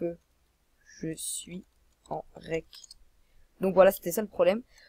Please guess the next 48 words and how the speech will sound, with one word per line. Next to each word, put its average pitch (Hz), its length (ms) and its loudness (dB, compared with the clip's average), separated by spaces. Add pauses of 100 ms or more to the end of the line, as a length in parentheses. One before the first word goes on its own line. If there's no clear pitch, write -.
(180)
Maintenant, 233 520 2
euh, 185 200 8
point 233 200 -4
positif, 233 760 -4 (140)
euh, 190 100 6
en 185 120 4
fait, 247 300 0
ils 214 80 -6
vont 208 120 -2
faire 240 280 0
un 180 80 2
nouveau 202 220 0
launcher 208 400 0
le 170 80 0
premier 226 340 -4
janvier, 180 420 -4 (200)
donc, 151 260 -8
euh, 151 120 -4
deux 151 100 -4
mille 143 140 -6
dix-sept. - 420 -2 (560)
Voilà. 117 260 0 (540)
Donc, 160 240 -4
euh, 156 80 0
super - 280 -2
cadeau 175 260 0
pour 151 180 -4
une 147 100 -4
nouvelle 147 200 0
année. 185 240 -2 (600)
Ils 190 120 -2
vont 233 100 4
refaire 247 240 4
le 247 80 4
launcher, 214 340 0
donc 220 160 0
ils 185 60 -6
vont 190 60 -8
faire 226 140 -6
une 202 140 -2
V 185 180 0
trois - 360 0
avec, 190 500 2 (180)
euh, 170 200 6
en 175 140 2
rajoutant 208 380 0
ça, 170 240 2
il 196 100 -2